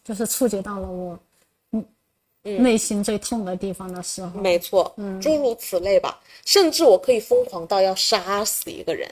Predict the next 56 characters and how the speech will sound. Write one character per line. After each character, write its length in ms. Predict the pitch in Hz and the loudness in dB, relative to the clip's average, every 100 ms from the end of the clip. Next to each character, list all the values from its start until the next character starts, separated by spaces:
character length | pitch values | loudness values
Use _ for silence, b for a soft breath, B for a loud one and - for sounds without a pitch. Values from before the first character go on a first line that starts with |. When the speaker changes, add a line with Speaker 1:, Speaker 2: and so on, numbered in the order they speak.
| _ | _
Speaker 2:
这 120 | - 254 | 6 8
些 80 | 240 | 8
都 240 | - 269 285 | 8 8 8
是 320 | - 214 - - | 0 -2 -2 -4
极 200 | 185 196 | -6 0
端 220 | 202 208 | 0 0
情 180 | - 175 | -4 -4
绪 140 | 196 | -2
的 80 | 170 | -2
投 180 | - - | -2 -8
射。 200 | - - B B B | -8 -8 B B B
因 140 | 320 | 4
为 40 | 370 | 4
我 60 | |
们 80 | 226 | 4
之 80 | 269 | 8
前 100 | 277 | 8
在 80 | 311 | 8
什 140 | - | 0
么 80 | 190 | 0
电 140 | 330 | 0
影 100 | 269 | 2
里 60 | 220 | 0
面， 100 | - | 2
哦， 140 | 220 B B | 2 B B
我 120 | 214 | -2
们 80 | 247 | 6
在 120 | 320 | 6
那 80 | 302 | 6
个 60 | 269 | 2
《十 140 | 202 | 4
二 140 | 240 277 | 4 6
怒 80 | 240 | 2
汉》 160 | 240 202 | 2 -2
里 80 | |
面 80 | 170 | 0
有 180 | 185 170 - | 2 2 0
聊 160 | - 165 | -4 -2
过 140 | 190 | 2
这 100 | 190 | 2
个 60 | 170 | 2
问 120 | 165 156 | -2 -4
题。 180 | - - | -12 -8
Speaker 1:
嗯。 280 | 208 214 180 | -4 -2 -2
Speaker 2:
他 100 | 254 | -2
们 160 | 254 262 | 0 -2
判 220 | - 302 | -2 2
断 160 | 269 247 | 4 4
那 80 | 240 | 4
个 80 | |
人 120 | 196 185 | 2 0
杀 220 | - 190 | -2 2
人 160 | 180 | 2
的 80 | 160 | 0
时 200 | 170 - | -6 -8
候， 200 | 160 165 | -6 -6